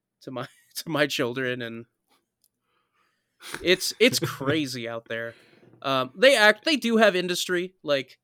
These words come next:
Speaker 1: they're the Green Bay Packers because they were originally sponsored by, like, packing plants and, um,
Speaker 2: Oh, wow.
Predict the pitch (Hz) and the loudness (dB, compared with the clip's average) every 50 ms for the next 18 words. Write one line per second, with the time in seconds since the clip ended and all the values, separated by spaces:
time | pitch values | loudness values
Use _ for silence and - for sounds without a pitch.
0 | _ _ 156 160 160 160 156 160 170 175 170 165 160 156 - _ - - 160 156 | _ _ -4 -2 -2 -2 -4 -2 -2 -2 0 0 -2 -2 -4 _ -4 0 2 2
1 | 151 - - 175 165 170 170 160 - - - 139 135 - 139 131 127 127 - - | 2 0 -2 -4 -4 -4 -6 -10 -12 -12 -12 -12 -6 -6 -6 -6 -6 -8 -8 -6
2 | 131 131 131 127 135 131 123 123 127 127 123 - 127 127 131 - - - 120 120 | -6 -4 -4 -6 -6 -8 -6 -6 -6 -8 -8 -8 -10 -10 -10 -10 -10 -10 -10 -10
3 | 120 - 135 123 117 117 117 117 117 120 131 - 117 120 - _ - 127 120 120 | -10 -12 -12 -10 -10 -10 -8 -10 -12 -14 -14 -16 -18 -18 -16 _ -6 -4 -4 -4
4 | - 117 120 120 _ - 123 120 117 117 117 123 - - 117 113 113 - _ _ | -6 -10 -12 -12 _ -10 -10 -8 -8 -10 -10 -12 -14 -14 -14 -16 -18 -20 _ _
5 | _ _ _ _ _ _ _ _ - 113 117 113 113 110 120 135 127 113 117 113 | _ _ _ _ _ _ _ _ -8 -4 -4 -4 -4 -2 -2 0 0 2 2 0
6 | 101 92 | -2 -4